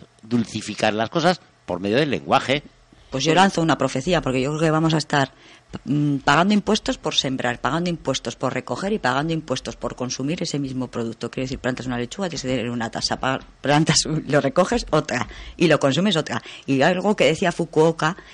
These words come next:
Speaker 2: y que viene en relación con lo que tú comentabas de los chemtrails de los aviones. Él decía que si los aviones esparcieran esos, esas semillas de arcilla, ¿no? Esas bolitas de arcilla por todo el mundo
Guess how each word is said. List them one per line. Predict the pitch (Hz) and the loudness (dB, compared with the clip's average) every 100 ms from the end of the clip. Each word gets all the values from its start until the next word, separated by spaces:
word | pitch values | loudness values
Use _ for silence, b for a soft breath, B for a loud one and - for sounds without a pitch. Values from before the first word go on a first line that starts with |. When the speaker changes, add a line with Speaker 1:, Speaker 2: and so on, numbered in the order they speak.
| B - | B -4
Speaker 2:
y | |
que | 156 135 127 | 0 2 2
viene | 123 160 160 147 143 | 2 2 2 2 0
en | - 139 | -2 -2
relación | 127 131 160 160 | -2 -2 -2 -2
con | 147 | -2
lo | 139 | -4
que | 120 | -4
tú | 127 | -4
comentabas | 139 139 135 135 131 | -2 -2 0 -2 -2
de | 131 120 117 b b b - | -2 -4 -6 b b b -8
los | - 135 123 120 - | 0 4 4 2 -4
chemtrails | - 127 131 131 | -4 -2 -2 -2
de | 123 | -2
los | 120 | -2
aviones. | 131 123 127 120 - B B B | 0 0 0 -4 -8 B B B
Él | 180 | 2
decía | 196 196 160 | 2 2 0
que | 139 | -2
si | - | -2
los | 135 131 | -2 0
aviones | 127 135 175 135 | 0 0 0 -2
esparcieran | - - 120 - 160 151 123 | -4 -4 -4 0 0 2 0
esos, | 135 147 139 135 b b b b | -4 -4 -6 -8 b b b b
esas | 143 151 143 | 2 2 2
semillas | 160 156 143 135 | 4 4 4 2
de | 127 | 0
arcilla, | 127 160 143 135 | -2 -2 0 2
¿no? | 147 | 0
Esas | 147 139 | 0 0
bolitas | 143 143 127 | 0 0 -2
de | 131 | -4
arcilla | - 170 131 - b b | -4 -6 -6 -8 b b
por | - - | -6 -2
todo | 143 156 | 2 4
el | |
mundo | 151 175 139 135 | 4 4 4 2